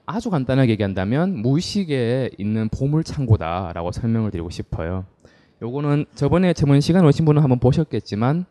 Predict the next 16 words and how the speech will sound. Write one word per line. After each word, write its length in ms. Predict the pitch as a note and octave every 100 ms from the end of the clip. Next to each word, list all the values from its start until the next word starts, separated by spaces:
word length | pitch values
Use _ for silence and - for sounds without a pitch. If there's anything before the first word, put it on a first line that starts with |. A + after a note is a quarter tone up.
| -
한 180 | D3
번 160 | D3 D#3+
더 100 | E3
찍어서 460 | - F3+ E3+ D3 G#2+
드린다면, 580 | G2+ F#2+ F2+ A2 F#3 B3+ _ _ - - _ -
어, 460 | F2+ F2 D2 A#1+ G1+ - _ _ -
여기 180 | G#2+ G2+
있는 380 | F#2 E2+ D#2+ B1
슈퍼맨 640 | - - A#2+ F2+ D#2+ D2+ F2 -
로고랑 640 | F2 E2 E2 F2+ B2+ A3 _ _ - - -
여기 180 | F#2 F2
있는 300 | F2+ C#3+ F3 _
칼, 460 | - D#3 D3+ D3 - _ _
구스타프 400 | G2+ - C#3+ -
칼 240 | - G#2+
융이 300 | F#2 F#2+ G3+